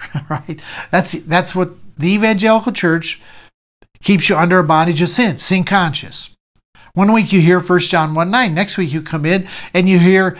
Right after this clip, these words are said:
Hebrews chapter eight and verse twelve. "He remembers your sins and transgressions no more."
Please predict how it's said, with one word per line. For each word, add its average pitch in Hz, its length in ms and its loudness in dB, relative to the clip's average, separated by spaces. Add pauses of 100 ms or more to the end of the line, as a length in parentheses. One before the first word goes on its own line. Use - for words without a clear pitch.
(260)
Hebrews 196 480 2
chapter 185 480 0
eight 185 260 2
and 175 120 2
verse 185 280 0
twelve. 233 400 0
"He 240 120 0
remembers 247 560 0
your 214 120 0
sins 202 340 0
and 185 140 2
transgressions 180 880 -2
no 175 160 0
more." 170 300 0